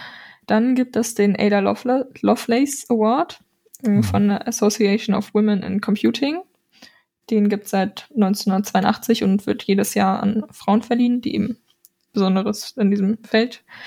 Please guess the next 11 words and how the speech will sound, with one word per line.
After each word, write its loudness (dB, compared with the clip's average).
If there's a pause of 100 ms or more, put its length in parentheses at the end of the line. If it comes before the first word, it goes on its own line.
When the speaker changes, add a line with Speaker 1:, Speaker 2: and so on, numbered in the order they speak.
(260)
Speaker 1:
geleistet -2
haben. 0 (720)
Dann 2
gibt's -2
das 2
Ada 2
Lovelace -2
Pro-, -10 (1300)
Ada 2
Lovelace -2 (160)
Projekt -2